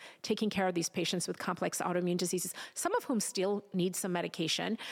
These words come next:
but many of whom can get off these, you know, very, very aggressive immunosuppressive drugs that have complex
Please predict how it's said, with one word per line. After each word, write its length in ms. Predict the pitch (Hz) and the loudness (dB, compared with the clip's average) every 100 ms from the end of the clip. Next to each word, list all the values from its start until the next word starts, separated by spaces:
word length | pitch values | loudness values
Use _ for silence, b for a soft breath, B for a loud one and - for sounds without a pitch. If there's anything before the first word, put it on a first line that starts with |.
| B B - | B B -2
but 260 | 202 190 | 2 2
many 220 | 214 226 262 | 2 2 2
of 80 | |
whom 320 | - 214 190 185 | 2 0 2 2
can 180 | 202 | 2
get 220 | 185 202 190 | 2 4 4
off 400 | 185 196 - - | 4 2 0 0
these, 420 | 170 170 165 - B B B _ | 2 4 2 -2 B B B _
you 60 | 190 | 0
know, 120 | 185 190 | 0 2
very, 640 | 185 185 208 214 220 214 | 0 2 4 4 2 2
very 300 | 202 180 185 | 2 2 2
aggressive 500 | 190 185 180 - 165 | 2 2 2 0 -2
immunosuppressive 720 | 180 180 180 - - 165 160 | 0 2 2 0 -2 -2 -2
drugs 340 | - 170 165 - | 0 0 2 0
that 120 | - | -2
have 260 | - 170 - - _ - | 0 -2 -6 -20 _ -6
complex 760 | - 220 - 156 - - - | 0 0 2 0 0 -2 -4